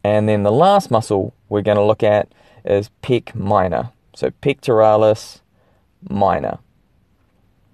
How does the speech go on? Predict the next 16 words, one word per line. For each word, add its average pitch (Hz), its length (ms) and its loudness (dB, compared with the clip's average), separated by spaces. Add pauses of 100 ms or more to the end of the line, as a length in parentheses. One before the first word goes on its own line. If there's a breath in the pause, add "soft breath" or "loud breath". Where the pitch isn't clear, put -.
(520)
So - 120 -4
this 123 220 0
one 123 120 4
is 117 100 2
deep 113 580 -2
to 131 100 0
pec - 300 -4
major, 147 500 0 (1200 loud breath)
and 107 580 0
it - 220 2
originates 113 1000 0
from 101 360 -2
ribs 135 320 2
three 135 240 0
to 156 80 0
five, 113 680 0